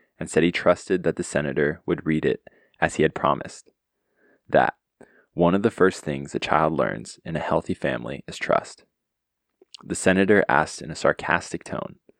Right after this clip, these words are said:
"Will it make you happy if I read it?" Rogers responded,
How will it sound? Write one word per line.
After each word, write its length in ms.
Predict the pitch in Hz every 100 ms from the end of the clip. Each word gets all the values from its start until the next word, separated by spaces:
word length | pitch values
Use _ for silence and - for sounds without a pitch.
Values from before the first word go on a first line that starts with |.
| _ - _ -
"Will 100 | 85
it 80 | -
make 220 | 90 -
you 80 | 87
happy 340 | 85 87 90
if 120 | 90
I 60 | 92
read 200 | 90 92
it?" 220 | 92 - - _ _ _ _ _ _ _ _ -
Rogers 640 | 92 92 90 92 87 -
responded, 640 | 78 - 80 73 73 85